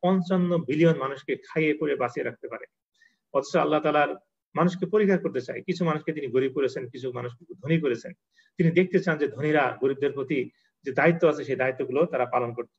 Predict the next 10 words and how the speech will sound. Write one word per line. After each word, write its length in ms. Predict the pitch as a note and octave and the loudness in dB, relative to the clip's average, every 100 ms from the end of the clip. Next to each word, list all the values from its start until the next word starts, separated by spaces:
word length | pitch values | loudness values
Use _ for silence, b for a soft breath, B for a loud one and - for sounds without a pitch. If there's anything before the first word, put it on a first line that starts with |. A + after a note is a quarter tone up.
| _ | _
পালন 240 | C3 C3+ | -2 -2
করে 240 | C3 D3+ C#3 | 0 2 2
কিনা। 180 | A#2 - _ _ _ _ _ _ _ _ _ _ _ _ _ _ _ _ b b b b - | 0 -10 _ _ _ _ _ _ _ _ _ _ _ _ _ _ _ _ b b b b 2
এবং 260 | E3+ E3+ | 4 6
গরিবদেরকে 480 | F3 G#3 G3+ G#3+ A3 | 6 4 4 4 2
যে 160 | F#3 F3 | 4 4
এককালীন 540 | - E3 - F3+ E3+ | 2 -2 2 2 2
দিয়ে 180 | D#3+ E3+ | 4 4
অর্থ 240 | C#3+ C#3 | 4 0
সংস্থানের 680 | E3 E3 D3+ - D3 C#3+ D3+ | -4 -4 -6 -2 0 0 -4